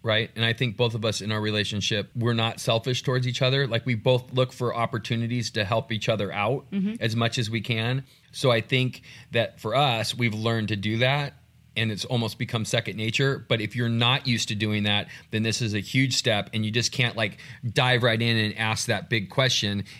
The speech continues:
Speaker 1: if you've been selfish.
Speaker 2: Yeah.
Speaker 1: So for instance, for the fellas out there, so let's say, for instance, you have a big ask of your wife and you travel a lot or something, and you don't see the kids that much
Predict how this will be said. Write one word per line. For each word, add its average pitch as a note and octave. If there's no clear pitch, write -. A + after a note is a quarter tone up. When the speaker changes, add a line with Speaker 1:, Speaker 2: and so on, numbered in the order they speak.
Speaker 1:
if A#2
you've C#3+
been B2+
selfish. -
Speaker 2:
Yeah. F3+
Speaker 1:
So F3
for F3
instance, D#3+
for D#3+
the C#3
fellas A#2+
out G2
there, E2
so D3
let's D3
say, E3+
for C3
instance, B2
you C#3
have C#3
a A#2
big G#2+
ask A2
of A2
your G2+
wife A2
and A#2
you B2+
travel A#2
a -
lot E2+
or -
something, E2
and A#2
you A#2+
don't B2
see C3+
the G#2
kids G#2
that F2+
much -